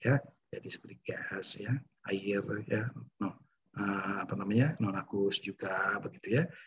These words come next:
Nah, membran sendiri didefinisikan sebagai selaput tipis yang semi permeable. Nah, semi permeable apa artinya? Ya, selektif, ya, punya selektivitas, ya,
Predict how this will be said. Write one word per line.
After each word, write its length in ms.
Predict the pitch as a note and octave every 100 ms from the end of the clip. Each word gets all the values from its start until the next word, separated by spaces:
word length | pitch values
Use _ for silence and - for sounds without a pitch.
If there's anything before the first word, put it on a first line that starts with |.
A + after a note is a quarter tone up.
| -
Nah, 240 | F#2+ - - _ -
membran 400 | C3 C3 C3 B2+
sendiri 400 | A#2+ G2+ A2 G3
didefinisikan 640 | C3 A#2 A2 G2+ G2 D3 D3
sebagai 240 | A#2 A#2+
selaput 320 | A#2 G2 -
tipis 320 | - - D3+ - -
yang 240 | B2 C3+ D#3
semi 480 | - F2+ F#2 D3 E3+ - _ _
permeable. 720 | A#2 F2+ E2+ - B2+ A2+ A2 - _ -
Nah, 80 | A2
semi 240 | A#2+ B2
permeable 480 | B2 A#2+ A#2+ A#2+ C3
apa 240 | B2+ B2+
artinya? 320 | B2+ E3 G#3+ C4+ - _
Ya, 200 | C3 A#2+ F3+ - _ _
selektif, 880 | - A2+ F#2 F#2 - C3+ C3 A#2 -
ya, 160 | A2 A#2
punya 320 | - C#3 D#3+
selektivitas, 880 | C#3 A#2 - A2 - B2+ G#2+ - A#2+
ya, 160 | C#3+